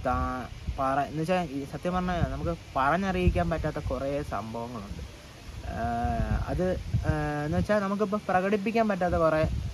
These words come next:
പ്രശ്നങ്ങൾ ഇതിൻ്റെ ഇടയ്ക്ക് വന്നിട്ടുണ്ട്. ആ, അങ്ങനെ ഫസ്റ്റ് കീമോ എടുത്ത് പിന്നെ, ആ, കീമോ കഴിഞ്ഞ് വന്നിട്ട് ഒരാഴ്ച ഛർദിലാണ്. ഒരു സാധനം, ഈ, ഈ അസുഖം കൊണ്ട് ഞാൻ ഏറ്റവും കൂടുതൽ അനുഭവിച്ച വിഷമം എന്ന് പറഞ്ഞു കഴിഞ്ഞാൽ ഒരു ആഹാരം നമുക്ക് കഴിക്കാൻ പറ്റത്തില്ല.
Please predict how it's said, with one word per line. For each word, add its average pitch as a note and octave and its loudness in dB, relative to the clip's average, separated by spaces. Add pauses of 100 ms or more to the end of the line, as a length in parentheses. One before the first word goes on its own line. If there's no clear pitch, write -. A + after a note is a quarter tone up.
(240)
പ്രശ്നങ്ങൾ C#3 -6
ഇതിൻ്റെ B2 -6
ഇടയ്ക്ക് A2+ -4
വന്നിട്ടുണ്ട്. G#2+ -8 (760)
ആ, A#2+ 0
അങ്ങനെ C#3+ -2
ഫസ്റ്റ് D#3+ -4
കീമോ D#3 -2
എടുത്ത് C#3 -6 (120)
പിന്നെ, C#3+ -4 (320)
ആ, B2 -8 (520)
കീമോ D#3+ 0
കഴിഞ്ഞ് D3 0
വന്നിട്ട് B2+ -6
ഒരാഴ്ച A#2 -4 (180)
ഛർദിലാണ്. G2 -10 (840)
ഒരു E3 4
സാധനം, C3+ -4
ഈ, C3+ -2 (180)
ഈ D3+ 2
അസുഖം E3 2
കൊണ്ട് D#3+ 0
ഞാൻ D3+ -2
ഏറ്റവും C#3+ -4
കൂടുതൽ D3 -2
അനുഭവിച്ച C3 -6
വിഷമം B2+ -2
എന്ന് C3+ 0
പറഞ്ഞു A#2 -4
കഴിഞ്ഞാൽ A2+ -6 (420)
ഒരു - 0
ആഹാരം A2 -2
നമുക്ക് A2+ -4
കഴിക്കാൻ A2 -10
പറ്റത്തില്ല. - -8